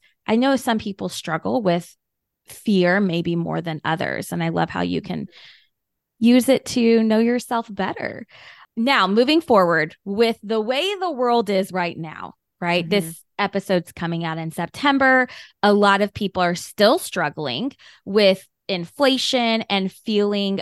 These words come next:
Speaker 1: a really big pulling towards their budget. And this has caused a lot more fear in people's money and with people's budget. How do you see people taking what's happening right now in the state of the world?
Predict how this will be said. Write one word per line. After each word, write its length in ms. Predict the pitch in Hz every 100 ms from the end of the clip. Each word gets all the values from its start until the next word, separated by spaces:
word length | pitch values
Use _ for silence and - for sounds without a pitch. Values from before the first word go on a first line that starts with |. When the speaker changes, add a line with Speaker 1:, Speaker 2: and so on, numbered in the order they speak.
| -
Speaker 1:
a 100 | 190
really 500 | 185 190 185 190 190
big 600 | 180 180 175 170 185 185 _ _ -
pulling 760 | - 247 294 302 302 269 247
towards 300 | 214 254 240
their 100 | 233
budget. 400 | 208 196 196 262
And 160 | 226 220
this 160 | 285
has 160 | 330 320
caused 560 | - - 339 359 208 -
a 120 | 226
lot 260 | 214 208 -
more 180 | 196 185
fear 520 | - - 165 151 247 - - - - -
in 160 | 233 226
people's 420 | 233 208 202 185
money 300 | 190 196 240
and 120 | 170
with 140 | 180 -
people's 320 | 190 - 170
budget. 400 | 185 185 185 170 _
How 400 | - 254 254 285
do 80 | 269
you 420 | 254 247 240 233 _
see 300 | - - 226
people 400 | 202 202 - 175
taking 580 | 175 190 170 175 175 170 - - _ _ _ -
what's 300 | 202 311 -
happening 520 | 240 226 214 202 175
right 280 | 175 180 -
now 340 | 143 139 135
in 80 | 156
the 60 | 185
state 260 | - 190
of 80 | 196
the 80 | 214
world? 460 | 185 82 87 -